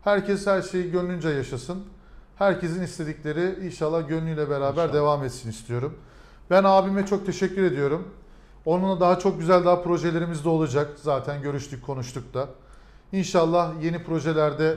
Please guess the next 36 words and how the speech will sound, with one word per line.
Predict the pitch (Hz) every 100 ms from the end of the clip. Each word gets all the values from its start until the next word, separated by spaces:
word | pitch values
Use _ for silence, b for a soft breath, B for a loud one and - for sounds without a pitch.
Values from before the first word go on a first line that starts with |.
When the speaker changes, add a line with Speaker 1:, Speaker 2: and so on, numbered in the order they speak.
| 160
Speaker 1:
yeni | 147 160
videolar | 156 139 151 147
çekme | 151 151 147
şansımız | 139 151 - 147 139 135
da |
olursa | 156 139 120 143 147 - 117
Speaker 2:
İnşallah. | 107 101 170
Speaker 1:
yine | 175
sizleri | 170 175 143 147 156
de | 156
bilgilendirme | 139 151 147 139 139
fırsatımız | 131 135 139 131 135 131
olur. | 135 127 - - b b b b -
Ben | 170 185
sizin | 180 175 180
huzurunuzda | 180 160 175 156 160
da | 151
kendisine | 156 156 156
çok | - 151
teşekkür | 147 - 147 156
ediyorum. | 131 127 139
Allah | 139 139 143
razı | 139 139 143
Speaker 2:
Ben |
Speaker 1:
olsun | 143
Speaker 2:
teşekkür | 131 127 127
Speaker 1:
ondan. | 139 147
Speaker 2:
ederim | 110 107
Deniz | 110 101
Bey. | 101 - 123
Çok | 135
Speaker 1:
Ee, | 139
Speaker 2:
sağ | 139
olasın. | 135 135 135 135 135 139 151 - -
Speaker 1:
çekinmeyin | - 220 240 220 202
arkadaşlar. | 185 175 190 180 - 151